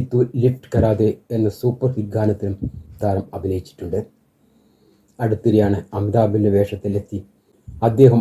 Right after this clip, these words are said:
ഒരു ഷോ ചെയ്തിരുന്നത്. ഇതാണ് അദ്ദേഹത്തിൻ്റെ ജീവിതത്തിലെ അവസാന പരിപാടിയും. എന്തൊക്കെ തന്നെയായാലും ജൂനിയർ അമിതാഭ് ബച്ചൻ എന്ന പേരിൽ അറിയപ്പെടുന്ന ഫിറോസ് ഖാൻ്റെ അകാല വേർപാട് വിനോദ ലോകത്തെ ഒന്നാകെ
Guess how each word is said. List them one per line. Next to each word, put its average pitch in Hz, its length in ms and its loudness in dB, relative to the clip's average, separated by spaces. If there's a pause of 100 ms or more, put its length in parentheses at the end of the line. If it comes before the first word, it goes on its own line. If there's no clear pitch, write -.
ഒരു 110 200 2
ഷോ 120 120 0 (120)
ചെയ്തിരുന്നത്. 95 480 -2 (1000)
ഇതാണ് 104 280 0 (160)
അദ്ദേഹത്തിൻ്റെ 101 540 -2
ജീവിതത്തിലെ 98 420 -2 (160)
അവസാന 98 460 -4
പരിപാടിയും. 87 480 -8 (1120)
എന്തൊക്കെ 117 420 4
തന്നെയായാലും 101 520 2 (1120)
ജൂനിയർ 147 420 6 (120)
അമിതാഭ് 127 380 4
ബച്ചൻ 113 220 0 (160)
എന്ന 117 160 2
പേരിൽ 110 320 0
അറിയപ്പെടുന്ന 104 420 0 (100)
ഫിറോസ് 107 320 -2
ഖാൻ്റെ 101 220 -2 (240)
അകാല 117 260 2 (100)
വേർപാട് 98 400 -2 (760)
വിനോദ 107 420 0 (100)
ലോകത്തെ 101 340 -2 (140)
ഒന്നാകെ 95 360 -2